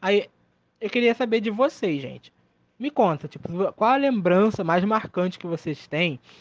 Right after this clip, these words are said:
da festa de vocês? Tipo, né? Pode ser de um ano. De um ano eu não sei se vocês vão lembrar, né? Porque eu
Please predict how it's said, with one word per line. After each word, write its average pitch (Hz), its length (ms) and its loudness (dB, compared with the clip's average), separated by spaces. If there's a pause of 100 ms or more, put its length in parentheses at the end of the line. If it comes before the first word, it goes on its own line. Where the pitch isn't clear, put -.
(180)
da 180 140 -2
festa 160 440 0
de 147 100 -6
vocês? 139 600 -10 (460)
Tipo, 120 720 -8 (120)
né? 165 460 -4
Pode 254 240 0
ser 226 120 2
de 190 100 2
um 139 180 -2
ano. 175 400 2
De 180 80 0
um 254 140 2
ano 294 140 2
eu 320 40 -2
não 285 80 0
sei 214 160 0
se 208 60 -8
vocês 208 220 -4
vão 196 100 0
lembrar, 214 320 0
né? 127 80 -6
Porque - 200 -14
eu 170 380 2